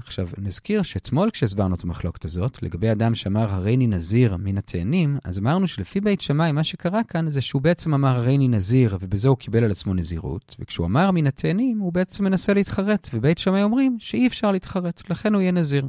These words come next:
זה בית שמאי. בית הלל לעומת זאת אומרים, א', אפשר להתחרט, לכן הוא לא נזיר, וגם נדר אין לו, כי בית הלל הם כמו רבי שמעון, שצריך לנדור כדרך הנודרים,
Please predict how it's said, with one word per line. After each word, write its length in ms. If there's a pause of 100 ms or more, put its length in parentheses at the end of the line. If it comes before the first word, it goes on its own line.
זה 140
בית 200
שמאי. 380 (120)
בית 200
הלל 160
לעומת 280
זאת 140
אומרים, 280
א', 220 (100)
אפשר 280
להתחרט, 480
לכן 240
הוא 80
לא 100
נזיר, 440 (220)
וגם 280
נדר 300
אין 100
לו, 220
כי 160
בית 260
הלל 180
הם 80
כמו 260
רבי 140
שמעון, 440
שצריך 420
לנדור 460
כדרך 440
הנודרים, 400